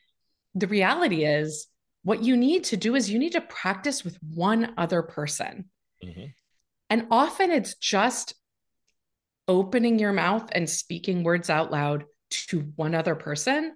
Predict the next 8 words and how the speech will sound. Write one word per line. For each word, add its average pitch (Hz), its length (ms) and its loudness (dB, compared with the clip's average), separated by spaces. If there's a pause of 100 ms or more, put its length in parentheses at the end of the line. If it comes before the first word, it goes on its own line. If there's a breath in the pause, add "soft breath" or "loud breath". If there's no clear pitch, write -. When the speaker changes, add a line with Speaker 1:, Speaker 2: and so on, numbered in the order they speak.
(160)
Speaker 1:
that - 180 2
can 180 360 -4 (840)
be 208 240 0
the 220 140 0
thing 180 260 0
that 165 180 0
unlocks 147 640 0
it. - 160 -12